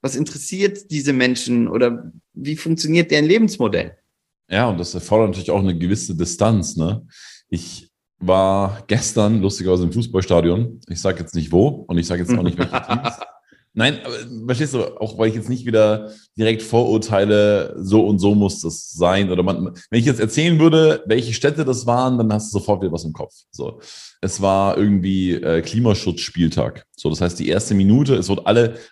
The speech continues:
Speaker 2: alle Spiele wurden ein, eine Minute später angepfiffen, wegen Klimaschutz. Und dann kam irgendwie am Anfang vom Spiel diese Durchsage: ja, wir, wir, äh, pfeifen jetzt eine Minute später an wegen Klimaschutz.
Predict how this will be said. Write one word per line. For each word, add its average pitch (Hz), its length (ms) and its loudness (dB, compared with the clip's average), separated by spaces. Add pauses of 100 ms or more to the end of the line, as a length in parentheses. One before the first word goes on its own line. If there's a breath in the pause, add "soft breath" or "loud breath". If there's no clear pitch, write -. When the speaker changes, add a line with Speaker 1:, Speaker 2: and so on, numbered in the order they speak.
Speaker 2:
alle 107 140 2
Spiele 123 280 2
wurden 113 160 4
ein, 117 480 2
eine 107 160 2
Minute 98 440 2
später - 240 -4
angepfiffen, 170 640 -2 (320 loud breath)
wegen 95 300 4
Klimaschutz. - 840 0
Und 95 200 0
dann 104 260 2
kam 104 200 0
irgendwie 101 220 2
am 95 80 -2
Anfang 113 260 -2
vom 107 120 -2
Spiel 107 180 -6
diese 95 160 0
Durchsage: 113 720 2 (440 loud breath)
ja, 87 120 4
wir, 101 240 4
wir, 92 400 4
äh, 90 300 2
pfeifen 104 380 -2
jetzt 92 100 -6
eine 104 140 2
Minute 104 200 2
später 123 300 0
an 113 100 0
wegen 95 160 0
Klimaschutz. 127 640 -2